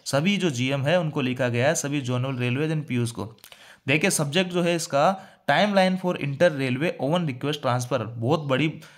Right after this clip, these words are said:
जो ये न्यूज़ है दोस्तों, एक तरह से बहुत अच्छी खबर है। जिन दोस्तों का कई सालों से यहाँ पे ट्रांसफर नहीं हो रहा,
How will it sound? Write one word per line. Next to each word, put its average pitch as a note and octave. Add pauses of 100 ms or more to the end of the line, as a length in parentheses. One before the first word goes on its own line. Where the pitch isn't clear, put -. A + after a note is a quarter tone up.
(120)
जो C#3 (160)
ये C#3
न्यूज़ C#3
है C#3+
दोस्तों, B2+
एक B2
तरह B2+
से B2+
बहुत B2
अच्छी A#2+
खबर C#3+
है। C#3 (220)
जिन C3
दोस्तों B2+
का C#3
कई C#3
सालों C#3
से C3+
यहाँ C3
पे C3
ट्रांसफर B2+
नहीं C#3
हो C#3+
रहा, F3